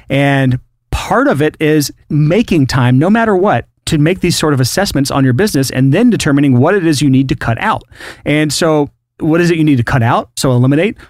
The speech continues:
or what is it you need to automate so you can make it more efficient? Or what do you need to delegate? These three things, until you can s-, take the appropriate amount of time and step back and look at your business and really assess it from a number standpoint and a quality of life standpoint,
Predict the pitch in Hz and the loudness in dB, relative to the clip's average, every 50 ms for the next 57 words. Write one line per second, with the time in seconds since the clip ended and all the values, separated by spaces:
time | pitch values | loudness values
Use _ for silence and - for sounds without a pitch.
0 | _ - - 139 135 127 127 - _ - 139 139 180 170 151 151 156 135 147 143 | _ -4 -2 0 0 0 -2 -4 _ -4 0 0 0 0 0 0 0 0 2 2
1 | 147 147 135 - - 143 127 131 127 - 127 135 151 170 185 190 233 269 - _ | 2 0 0 0 0 0 0 0 0 0 0 0 0 0 0 -2 -2 -4 -6 _
2 | _ _ _ - - - 135 147 139 - 127 123 139 127 135 127 131 131 127 120 | _ _ _ -6 -2 0 0 0 2 2 0 0 0 0 0 0 0 0 0 0
3 | - 143 143 - 233 240 247 - - - - - - - 156 143 156 190 220 220 | 0 -2 -2 -2 -2 -4 -4 -8 -14 -20 -18 -8 -4 0 0 2 2 2 2 2
4 | 208 208 202 175 175 160 190 214 240 226 139 113 107 104 110 127 151 - - 214 | 2 2 2 0 0 0 0 0 0 0 0 -2 -2 -2 0 -2 -2 0 0 -2
5 | 214 185 - 240 262 190 127 127 135 - - - - - - _ - 143 139 - | -2 0 0 0 0 2 2 0 0 -2 -6 -12 -16 -20 -12 _ -4 -4 -2 -2
6 | - 226 208 202 214 202 185 - 165 143 123 - - - 202 196 - 156 120 - | 0 0 2 2 0 0 0 -2 -2 -2 -2 -4 -4 -4 -4 -2 -2 -2 -2 -2
7 | 214 208 226 190 165 160 143 123 - - 170 170 131 110 113 117 - - - - | -2 0 0 0 0 0 -2 -2 -2 -2 -2 -2 0 0 -2 -4 -6 -8 -18 -18
8 | - _ - 151 147 143 123 - - - 190 165 139 135 139 147 160 147 - 123 | -16 _ -4 -2 -2 -2 -2 -2 -2 -2 -4 -2 -2 -2 -2 -2 -2 -4 -2 -2
9 | 113 120 123 156 165 - - - 170 131 113 131 135 165 165 - - 110 113 117 | 0 0 0 0 0 -2 -2 -2 -2 -2 0 0 -2 -2 -2 -2 -2 0 0 0
10 | 135 151 151 131 127 - - 135 131 123 - 175 - - - 151 117 113 113 113 | 2 2 2 0 0 0 -2 -2 -2 -2 -4 -6 -6 -4 -4 -2 0 2 2 2
11 | 120 131 135 160 147 - - 165 156 160 156 - - 160 156 151 - 120 110 104 | 0 0 0 -2 -2 -2 -2 -2 -2 -2 -4 -4 -4 -4 -4 -4 -4 -4 -4 -4
12 | - - - 131 139 143 143 131 117 120 120 123 139 123 - - 151 151 156 - | -4 -4 -2 -2 0 2 2 0 0 0 0 0 0 -2 -4 -4 -4 -4 -4 -4
13 | - - 170 175 - | -4 -4 -4 -4 -4